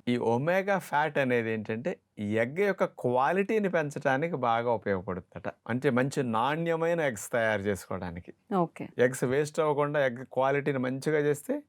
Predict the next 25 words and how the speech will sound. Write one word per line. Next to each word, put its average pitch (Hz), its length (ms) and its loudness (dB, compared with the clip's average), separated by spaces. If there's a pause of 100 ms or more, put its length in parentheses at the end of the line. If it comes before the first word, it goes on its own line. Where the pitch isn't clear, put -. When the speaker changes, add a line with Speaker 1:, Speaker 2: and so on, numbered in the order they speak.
Speaker 1:
బాగా 143 480 2
ది 131 220 0
బెస్ట్ 170 320 -2
సెలెక్ట్ 151 380 0
అవ్వడానికి 143 440 0 (320)
ఎక్కువ 131 220 -2
వేస్ట్ 151 340 0
అవ్వనమాట. 92 640 -4
Speaker 2:
మ్మ్. 175 280 -2 (100)
Speaker 1:
తక్కువ 147 260 2
ఎగ్స్ 147 200 0
అనే 180 100 2
తీసుకుంటుంది 123 520 0
అప్పుడు 101 160 -2
మంచి 117 300 2
ఎగ్స్ 107 220 -2
ఉంటే. 95 260 -6 (140)
Speaker 2:
మ్మ్. 170 260 0
Speaker 1:
అందుకని 151 340 2
ఇది 117 120 0
పనికొస్తుంది. 98 800 -2 (160)
Speaker 2:
ఓకే. 170 260 -4 (140)
Speaker 1:
ఇక 143 200 2 (460)
అవిసె 175 300 0
గింజల్లో 165 640 2